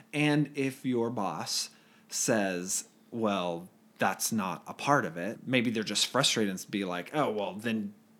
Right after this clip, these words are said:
then I'm not gonna have you do that anyways. Like, you're, you're not,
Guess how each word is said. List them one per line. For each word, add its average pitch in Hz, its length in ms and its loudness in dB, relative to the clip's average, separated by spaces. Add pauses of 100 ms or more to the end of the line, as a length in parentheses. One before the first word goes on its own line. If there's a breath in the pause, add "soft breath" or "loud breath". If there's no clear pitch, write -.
then 131 200 2
I'm 135 120 6
not 117 120 2
gonna 101 120 0
have 104 160 0
you 107 80 2
do 113 160 0
that 117 160 4
anyways. 123 560 6
Like, 110 180 -4
you're, 131 180 4
you're 139 180 4
not, 104 300 0